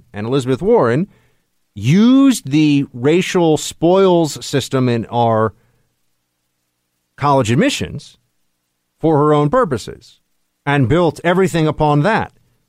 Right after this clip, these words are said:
Were it not for her, and, and this is, uh, this is, you know, n-, no offense to any state school, but there are very few, there are some, there are very few state schools that you would go to as a, to get your J D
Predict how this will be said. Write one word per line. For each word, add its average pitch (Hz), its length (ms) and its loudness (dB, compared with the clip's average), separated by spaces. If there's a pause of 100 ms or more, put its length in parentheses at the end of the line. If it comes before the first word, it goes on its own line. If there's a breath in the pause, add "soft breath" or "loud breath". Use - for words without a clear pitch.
(140)
Were 165 200 2
it 160 80 -2
not 185 260 2
for 180 300 0
her, 147 500 2
and, 147 380 -2
and 151 160 -2
this 214 160 -2
is, 143 240 -2
uh, 135 200 0
this 170 220 -6
is, 139 220 -4 (160)
you 127 60 -12
know, 131 180 0
n-, 135 240 -4
no 180 220 2
offense 175 420 -2
to 131 160 2
any 151 400 -2
state - 440 -4
school, 113 520 -2 (260)
but 127 120 -6
there 170 120 2
are 151 80 2
very 196 320 2
few, 226 460 0
there 208 100 2
are 214 80 0
some, 170 300 -2
there 131 100 2
are 139 60 2
very 180 240 0
few 185 220 -6
state 143 280 -2
schools 135 500 -2 (280 soft breath)
that 120 200 -6
you 151 120 0
would 131 160 -2
go 160 240 0
to 127 480 -4
as 113 480 -4 (420)
a, 110 300 -2
to 127 120 -6
get 131 200 -2
your 123 100 0
J 117 280 0
D 151 440 0